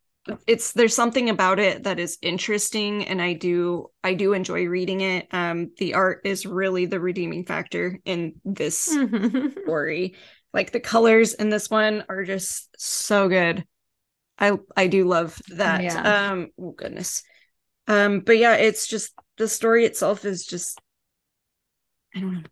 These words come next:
Speaker 1: I don't know. There's something about it.
Speaker 2: Yeah, it lacks a little bit of substance for sure.
Speaker 1: Mm-hmm. And I feel like this one, there is somewhat of a, like, twist into making it more thorough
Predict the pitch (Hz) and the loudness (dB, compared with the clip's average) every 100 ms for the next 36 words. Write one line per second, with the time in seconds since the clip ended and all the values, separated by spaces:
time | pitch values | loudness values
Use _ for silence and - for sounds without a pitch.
0 | _ _ _ _ 233 233 190 156 - _ | _ _ _ _ -2 0 0 -4 -10 _
1 | _ _ _ _ _ _ _ 233 220 240 | _ _ _ _ _ _ _ 4 4 2
2 | 220 208 165 - - - - _ _ - | 2 0 -2 -6 -8 -10 -12 _ _ 0
3 | 220 196 190 175 - 233 208 180 226 - | 4 4 2 -2 -4 0 2 2 -2 -6
4 | 180 165 160 147 - - - - 64 185 | -8 -6 -4 -6 -8 -14 -14 -16 -14 -12
5 | 175 175 - - 214 _ - 220 202 202 | -12 -12 -12 -12 -14 _ -6 -2 -2 -2
6 | 202 196 - - - 220 220 226 262 247 | -4 -6 -12 -10 2 4 4 4 2 2
7 | 233 226 226 240 220 208 - 214 196 - | 2 0 0 0 -2 -2 -6 -6 -4 0
8 | 208 196 - - - - 202 190 185 180 | 0 -2 -6 -10 -12 -8 -4 -2 -2 -4
9 | 190 190 - 180 170 - - _ _ _ | -4 -6 -4 -4 -4 -6 -12 _ _ _
10 | _ _ - 165 - - 196 196 190 - | _ _ -8 -8 -8 -10 -4 -2 -4 -6
11 | 180 175 - - - 190 185 180 196 185 | -6 -4 -6 -10 -10 -4 -4 -4 -4 -4
12 | 175 180 185 175 175 175 170 180 - _ | -4 -6 -6 -4 -4 -4 -6 -8 -12 _
13 | _ _ _ _ _ _ _ - _ _ | _ _ _ _ _ _ _ -20 _ _
14 | _ _ _ _ _ - 190 208 226 269 | _ _ _ _ _ -4 -2 -2 -2 -4